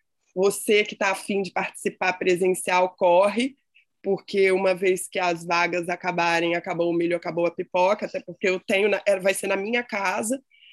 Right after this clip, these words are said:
então tem uma, um limite, né, mesmo de, até de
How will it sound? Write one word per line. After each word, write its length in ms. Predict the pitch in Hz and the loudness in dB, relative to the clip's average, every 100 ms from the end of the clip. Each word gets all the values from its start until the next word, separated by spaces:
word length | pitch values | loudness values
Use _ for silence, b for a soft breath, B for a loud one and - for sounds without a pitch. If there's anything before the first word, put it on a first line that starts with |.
| b - | b -8
então 400 | 190 214 196 202 | -4 0 0 2
tem 220 | 202 196 | 2 2
uma, 260 | 196 196 202 | 2 0 -2
um 120 | 196 | -4
limite, 560 | 202 190 220 285 - | -4 -2 -2 -2 -2
né, 340 | 190 196 262 381 _ _ b b b | 0 2 2 -2 _ _ b b b
mesmo 540 | 190 190 208 214 202 185 | -2 0 2 0 -4 -6
de, 440 | 160 185 175 170 | -6 -6 -2 -2
até 360 | 170 170 190 208 | -2 -2 -2 -2
de 580 | 180 202 190 175 160 | -4 -6 -4 -4 -6